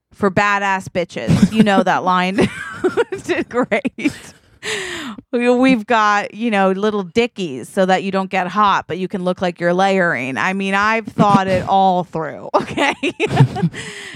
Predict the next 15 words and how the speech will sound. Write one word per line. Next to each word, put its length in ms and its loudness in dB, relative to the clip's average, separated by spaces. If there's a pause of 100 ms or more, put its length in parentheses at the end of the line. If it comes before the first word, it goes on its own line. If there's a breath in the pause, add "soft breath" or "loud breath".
And 120 -4
I 140 -2
say, 460 0
um, 680 2 (800)
"But 200 2
what 240 0
do 60 -10
you 160 0
do 640 2 (1080)
when, 840 -4 (140)
you 160 -8
know, 340 -4
fashion 460 -4
isn't 320 -10
enough?" 400 -8